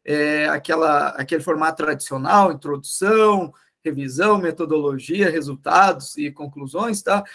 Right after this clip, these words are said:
Mas como recentemente, né, é, tem surgido essa, né, necessidade de publicar o trabalho, né,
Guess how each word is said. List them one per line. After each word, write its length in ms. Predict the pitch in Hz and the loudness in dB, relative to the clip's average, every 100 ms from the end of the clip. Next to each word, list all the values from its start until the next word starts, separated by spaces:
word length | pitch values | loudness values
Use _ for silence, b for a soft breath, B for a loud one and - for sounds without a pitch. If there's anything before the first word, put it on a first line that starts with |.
| B _ | B _
Mas 180 | 165 | -4
como 220 | - 254 247 | 0 2 6
recentemente, 1040 | 214 214 196 - 151 165 170 143 - 135 | 4 2 -4 -6 -6 -2 -4 -4 -12 -10
né, 340 | 135 165 196 B B B _ | -2 0 0 B B B _
é, 680 | 143 151 147 147 147 147 143 _ | 4 6 6 4 4 2 0 _
tem 640 | 190 202 208 185 156 - _ _ | 0 2 0 0 -4 -10 _ _
surgido 500 | - 180 165 143 165 | -10 -2 0 2 2
essa, 500 | 156 - 151 147 131 - 135 - | 2 2 0 0 -4 -8 -14 -14
né, 240 | 139 160 | -4 -2
necessidade 880 | 185 165 - 147 143 143 185 190 147 | -2 -2 -4 -6 -4 4 6 6 0
de 120 | 147 | -16
publicar 720 | 143 156 139 131 170 202 214 190 | -10 -8 -8 0 6 8 8 6
o 80 | |
trabalho, 760 | 147 147 147 151 170 196 190 151 | 2 -6 -4 2 6 6 4 -4
né, 340 | 147 180 190 | -4 -4 -6